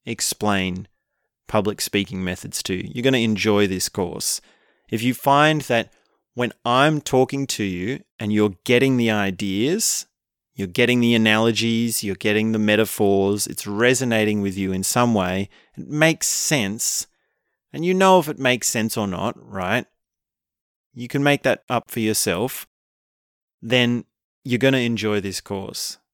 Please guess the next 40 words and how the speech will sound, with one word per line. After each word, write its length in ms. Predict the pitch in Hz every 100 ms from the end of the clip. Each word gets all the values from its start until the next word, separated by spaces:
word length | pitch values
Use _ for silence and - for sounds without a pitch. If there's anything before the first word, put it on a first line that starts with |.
| _ -
Because 260 | 120 143
you 80 | 156
could 220 | 170 170
say, 220 | - 143
"Well, 280 | 127 123 123 - _ _
what 160 | 120
do 60 | 131
you 180 | 127 131
know 200 | 123 104
about 340 | 98 98 -
public 360 | 101 87 90 -
speaking, 520 | - 95 85 87 85
Doster? 580 | 92 87 - 104 147 156 _ _ _ _ _ _
Who 180 | - 131
have 100 | 120
you 220 | 113 135
been 240 | 127 113 98
speaking 540 | - 101 92 - 95
to? 260 | - 92 90
What 240 | 117 -
training 480 | - 139 127 123 120
have 180 | 110 98
you 240 | 113 127
got?" 300 | 107 82 - _ _ _ _ _ _
Well, 240 | 107 117
this 300 | 117 120 131
is 140 | 135 117
my 200 | 120 117
training. 500 | - 113 110 98 87
This 180 | 101 113
is 140 | 101
my 200 | 107 101
proof. 600 | - 107 98 - - - _ _ _ _
The 80 | 90
proof 420 | - 135 139 135
is 180 | 120 113
in 140 | 113
the 80 | 104
pudding, 500 | - 107 95 92 - _ _ _ _ -
right? 320 | 92 110